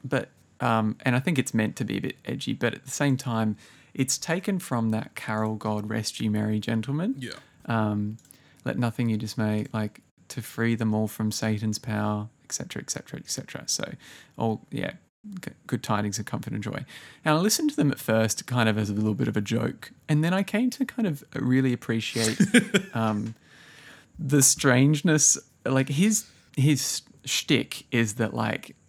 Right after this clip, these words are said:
Speaker 1: all of his albums are pretty much only guitar. Like, he, you know, you look at his discography on Bandcamp, and he's got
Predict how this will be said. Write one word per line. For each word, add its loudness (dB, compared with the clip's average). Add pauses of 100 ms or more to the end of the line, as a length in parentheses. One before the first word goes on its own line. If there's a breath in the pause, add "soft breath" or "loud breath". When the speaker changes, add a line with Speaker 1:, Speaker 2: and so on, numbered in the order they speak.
Speaker 1:
all 6
of 4
his 0
albums 0
are 0
pretty -2
much -2
only 2
guitar. -4 (260)
Like, -2 (600 loud breath)
he, 4 (720)
you 4
know, 4 (120)
you 2
look 0
at 0
his 0
discography -2
on 0
Bandcamp, -2
and -2
he's -2
got -2